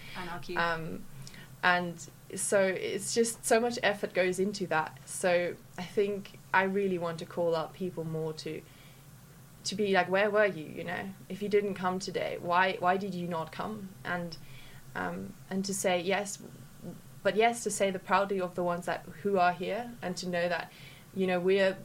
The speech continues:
Speaker 2: we're really the ones driving it. We won't give up." And I think in the long run that can be, can hopefully will also inspire other people to carry on joining us, um, because we're,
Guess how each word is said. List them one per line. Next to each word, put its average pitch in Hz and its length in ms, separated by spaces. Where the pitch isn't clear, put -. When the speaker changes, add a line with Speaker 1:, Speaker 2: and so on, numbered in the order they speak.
Speaker 2:
we're 185 180
really 185 240
the 170 140
ones 165 320
driving 170 340
it. 175 140
We 180 100
won't 175 300
give 214 180
up." 262 220
And 190 120
I 185 100
think 190 400
in 185 120
the 185 80
long 180 260
run 202 180
that 175 200
can 170 340
be, - 200
can 170 240
hopefully 185 500
will 165 180
also 175 220
inspire 165 500
other - 140
people 165 480
to 170 260
carry 175 340
on 175 200
joining 165 360
us, - 540
um, - 380
because 175 540
we're, 190 260